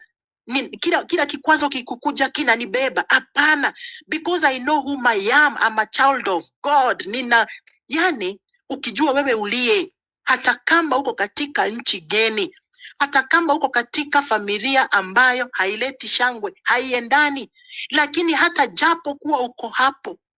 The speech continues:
unajua wewe uko hapo ukiwa mtoto wa Mungu. Unajua ukiwa hapo kama mke, japo kuwa familia haileti mambo, wewe ni mtoto wa Mungu.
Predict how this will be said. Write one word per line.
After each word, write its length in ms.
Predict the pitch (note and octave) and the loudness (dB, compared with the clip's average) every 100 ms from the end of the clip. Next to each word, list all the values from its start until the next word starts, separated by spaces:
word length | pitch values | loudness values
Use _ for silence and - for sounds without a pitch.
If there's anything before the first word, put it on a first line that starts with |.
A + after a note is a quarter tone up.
| _ _ | _ _
unajua 420 | - A#3+ A3+ C#4+ B3+ | 0 2 2 2 2
wewe 220 | C4+ A#3+ | 0 -2
uko 240 | - G#3 | -4 -6
hapo 400 | F#3+ D4 E4 D#4+ | 0 2 2 0
ukiwa 420 | C#4+ G3+ - A#3 F#3+ | -4 -6 -6 -6 -4
mtoto 380 | F#3+ G3+ - | -6 -6 -4
wa 140 | E3+ D#3+ | -4 -4
Mungu. 580 | E3 A#3+ A#3 F#3+ F3 - _ _ - | -2 -2 0 -2 -4 -6 _ _ -6
Unajua 580 | D#4 B3 G#3+ D#4 D#4 D4+ | 0 2 2 4 4 2
ukiwa 400 | A#3 - C#4+ A#3 | -6 0 2 4
hapo 260 | C4+ C#4+ | 2 0
kama 340 | B3 C#4 B3+ A#3+ | 2 2 4 2
mke, 400 | F4 F#4 F4 E4 - - - | 0 -2 -4 -6 -8 -16 -6
japo 320 | C#4 D4+ C#4+ | -2 0 -2
kuwa 280 | C#4 D#4+ D#4+ | -2 0 0
familia 520 | D4 G3 F#3 B3 E4 | 0 -2 0 2 2
haileti 500 | C#4 D4 D4+ D#4+ D4+ | 4 2 2 -2 -2
mambo, 500 | C4+ D#4+ D#4+ D#4 D#4 - _ | 2 4 4 2 -2 -4 _
wewe 240 | F#4 E4+ E4 | -4 -2 -2
ni 100 | D#4+ | -4
mtoto 340 | D#4+ D#4+ E4+ | -2 0 2
wa 140 | D#4+ D#4+ | 4 4
Mungu. 580 | F#4+ G4 F4+ F#4 B3 | 4 4 2 -2 -2